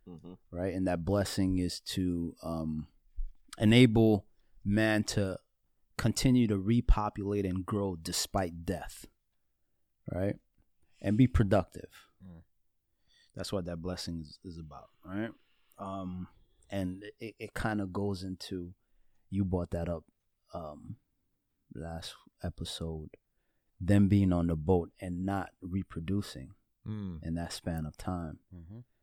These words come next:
Speaker 3: Yeah.
Speaker 2: Was there a mandate where the Lord was like, "Hey, while you're on this boat, take it easy"? You know, I, I don't know. But as soon as they get off the boat,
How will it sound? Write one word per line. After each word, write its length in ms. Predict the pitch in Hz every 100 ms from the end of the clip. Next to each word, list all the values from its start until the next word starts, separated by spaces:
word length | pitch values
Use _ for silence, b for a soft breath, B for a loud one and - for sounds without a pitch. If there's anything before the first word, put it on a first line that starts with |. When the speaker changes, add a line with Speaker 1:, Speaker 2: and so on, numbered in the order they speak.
| -
Speaker 3:
Yeah. 220 | 92 92 85
Speaker 2:
Was 220 | 95 95
there 200 | 104 95
a 40 |
mandate 720 | 90 101 110 113 95 95 87 - _ _ _ _ _ _ _ _ _ _ _ _ _
where 520 | 85 90 87 85 85 - -
the 140 | 82
Lord 240 | 87 92
was 100 | 82
like, 160 | 78 78
"Hey, 300 | 101 85 73 _ _
while 260 | 80 82 90
you're 180 | 98
on 120 | 90 82
this 140 | 76
boat, 400 | 76 101 101 82 _ _ _ _ _ _ _ _ _ _ _ _ -
take 200 | 85 85
it 100 | 87
easy"? 400 | 104 80 73 - _ _ _ _ _ _ _ _
You 100 | -
know, 260 | 73 78 113 _ _ _ _ -
I, 220 | 95 117
I 20 |
don't 140 | 123 147
know. 240 | 170 78 - _ b b b b
But 80 | 101
as 60 | 98
soon 140 | 151
as 100 | 143
they 80 | 123
get 140 | 113 120
off 160 | 117
the 100 | -
boat, 360 | 92 147 110